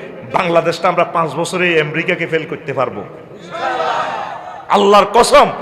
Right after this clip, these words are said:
তো করে এই পলিসিটা নেতারা কয় না। কয় দে, "আঙ্গ দেশিটা গরিব, ইডি কই তারা ভিক্ষা করে।"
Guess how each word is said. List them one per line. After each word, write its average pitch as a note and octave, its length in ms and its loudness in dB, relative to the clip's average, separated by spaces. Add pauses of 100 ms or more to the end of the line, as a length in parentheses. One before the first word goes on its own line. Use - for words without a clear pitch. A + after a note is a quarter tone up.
(320)
তো F#3 80 0
করে G#3 180 4
এই F#3+ 120 4
পলিসিটা F3+ 440 0
নেতারা D#3 340 2
কয় C3 260 0
না। A2+ 120 -8 (1300)
কয় F3+ 140 6
দে, A#3+ 140 4
"আঙ্গ G3 220 2
দেশিটা F#3 380 2
গরিব, F3 440 -2
ইডি G3 160 -2
কই G3 180 0
তারা F3+ 180 2
ভিক্ষা D#3 280 -2
করে।" A#2 240 -2